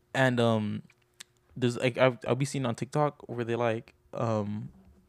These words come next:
where they, like, the new pictures of it compared to, like, the, what was the other telescope? There's another telescope. There's a big one.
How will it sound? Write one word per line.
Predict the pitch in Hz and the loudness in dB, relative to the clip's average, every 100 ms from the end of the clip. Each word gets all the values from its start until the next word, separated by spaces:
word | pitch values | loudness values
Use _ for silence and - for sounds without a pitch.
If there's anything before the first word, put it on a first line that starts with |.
| - _ _ - - - - _ _ - _ - - | -18 _ _ -20 -20 -20 -20 _ _ -20 _ -20 -2
where | 120 | 0
they, | |
like, | 113 113 | 0 -2
the | - | -4
new | 120 131 | 0 0
pictures | 156 160 165 | 0 -2 -2
of | 170 | -2
it | 170 | -2
compared | 127 120 120 | -2 -4 -6
to, | - | -4
like, | 113 - | -6 -4
the, | 113 110 117 123 | -6 -6 -8 -4
what | 135 | -4
was | 165 | 2
the | 135 | 4
other | 151 156 | 4 2
telescope? | 170 165 160 | 0 0 -2
There's | 143 | -2
another | 131 131 | 2 2
telescope. | 147 151 143 151 143 | 2 0 0 -2 -2
There's | 127 | -2
a | 127 | -2
big | 113 131 | 0 -2
one. | 151 | -2